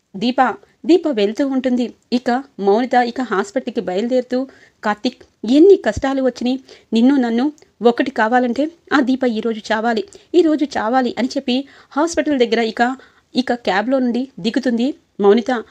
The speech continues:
అప్పుడే హాస్పిటల్కి తీసుకెళ్తుంది రత్నసీత. కార్తీక్ మామూలుగానే నడుచుకుని వెళ్తాడు, కానీ చుట్టుపక్కల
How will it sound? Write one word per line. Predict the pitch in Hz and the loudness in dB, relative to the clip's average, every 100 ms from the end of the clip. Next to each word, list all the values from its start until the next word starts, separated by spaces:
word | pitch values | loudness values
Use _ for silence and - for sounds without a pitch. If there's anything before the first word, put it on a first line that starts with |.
| - - 285 | -20 -8 -4
అప్పుడే | 349 381 | 2 2
హాస్పిటల్కి | 294 220 - 262 254 | 2 -4 -6 -8 -8
తీసుకెళ్తుంది | - 240 247 240 240 254 330 - | -8 -4 -2 -2 -2 -2 -4 0
రత్నసీత. | 214 226 254 247 247 240 - - _ _ | 0 0 -4 -4 -4 -6 -8 -20 _ _
కార్తీక్ | 330 359 330 - | 2 2 0 0
మామూలుగానే | 208 208 247 247 240 | 0 0 0 0 -2
నడుచుకుని | 262 208 208 - 262 | -2 -2 -4 -4 -4
వెళ్తాడు, | 254 226 240 240 226 _ _ | -4 -2 -2 -2 -6 _ _
కానీ | 294 339 | 4 4
చుట్టుపక్కల | 311 - - 285 262 254 247 | 4 -2 -6 -2 -2 0 -2